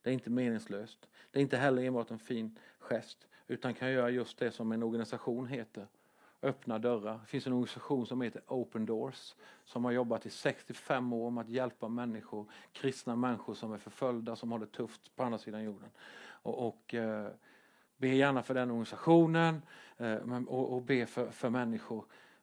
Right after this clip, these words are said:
Men, men, eh, se inte ner på att, att, att en bön, det är väl ingenting. Det är, så, säg aldrig så. Låt aldrig din mun säga det. En bön är väl ingenting. För en bön gör så mycket.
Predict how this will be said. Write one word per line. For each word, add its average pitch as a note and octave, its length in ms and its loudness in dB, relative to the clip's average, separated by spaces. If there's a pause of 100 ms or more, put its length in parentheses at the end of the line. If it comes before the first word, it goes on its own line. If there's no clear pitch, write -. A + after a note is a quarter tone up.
Men, A#2 260 -4
men, A#2+ 320 0
eh, A2+ 380 -2 (180)
se - 200 -4
inte D3 180 0
ner C#3 260 2
på A#2 280 -2
att, A2 180 -10
att, - 480 -8
att A2+ 180 -6
en A2+ 140 -2
bön, A#2 480 0 (400)
det - 80 -6
är A#2+ 60 -2
väl A#2 140 0
ingenting. G#2+ 480 -2 (420)
Det A2+ 100 -6
är, A2+ 340 -4 (140)
så, B2 240 -6
säg D3 340 2
aldrig A2+ 360 2
så. - 260 -16
Låt C3 180 -4
aldrig D3 200 2
din B2 140 -2
mun G#2+ 220 -2
säga G2+ 260 -8
det. G2 80 -14
En G#2 120 -12
bön A2 280 -2
är A#2+ 80 -6
väl A2 120 -8
ingenting. G2+ 400 -12 (1000)
För C3 80 -6
en A#2+ 100 -2
bön A#2 300 -2
gör G#2+ 200 -6
så - 320 -10
mycket. - 380 -16